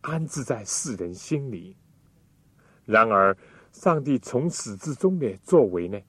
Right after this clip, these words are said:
人不能参透。在这些记录当中呢，很清楚地看到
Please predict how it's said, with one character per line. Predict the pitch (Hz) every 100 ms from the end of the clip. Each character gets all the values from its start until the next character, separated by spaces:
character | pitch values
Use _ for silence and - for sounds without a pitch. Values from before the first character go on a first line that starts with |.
| _ _ _ -
人 | 90 104
不 | 131
能 | 95 85
参 | - - 87
透。 | - - - _ _ _ _ _ _ _ - _
在 | - 190
这 | 202
些 | 185 185
记 | - 247
录 | 185 123
当 | 127
中 | 113 123
呢， | 101 - _ -
很 | - 139 117
清 | 117 - 233
楚 | 233 127
地 | 107
看 | - 131
到 | 104 90